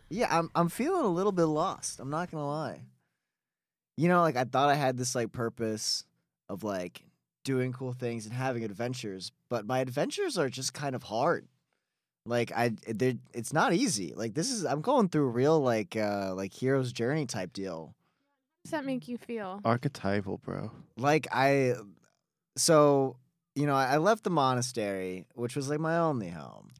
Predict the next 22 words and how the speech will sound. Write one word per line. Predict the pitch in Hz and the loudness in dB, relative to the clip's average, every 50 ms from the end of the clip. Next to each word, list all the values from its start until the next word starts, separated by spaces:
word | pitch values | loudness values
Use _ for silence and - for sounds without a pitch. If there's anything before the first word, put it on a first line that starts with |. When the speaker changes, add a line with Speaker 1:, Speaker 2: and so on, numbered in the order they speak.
| - _ - | -20 _ -4
Speaker 3:
Church. | - 92 92 98 92 - - | -2 -2 -2 -2 -4 -6 -6
Speaker 1:
Then | 156 165 196 | -4 -2 0
I | 214 214 | 0 0
came | 196 - 202 190 175 156 | 0 0 0 2 2 2
here, | 175 185 185 165 131 117 | 2 2 2 2 2 0
and | 120 | 0
I | 131 | -2
was | 139 147 | -2 -4
like, | 185 208 | -4 -4
"Oh, | 254 277 254 | -2 -2 -2
this | 277 302 277 - | -2 -2 -2 -2
is | 208 170 147 | -2 -2 -4
a | |
cool | 131 127 131 120 104 | -4 -2 -4 -4 -4
place." | - - 107 104 113 139 160 160 - - - - - | -4 -4 -4 -2 -2 -4 -4 -6 -6 -8 -8 -6 -6
And | 131 135 135 143 | -4 -2 -2 -2
we | 147 160 | -2 -2
were | 175 175 | -2 -2
doing | 170 190 196 196 196 196 | -2 -2 -2 -2 -2 -4
good | 262 277 214 - | -6 -10 -8 -8
things, | - 92 85 78 67 85 - - | -6 -6 -6 -8 -10 -10 -8 -6
like, | 117 117 113 110 - | -4 -4 -4 -6 -8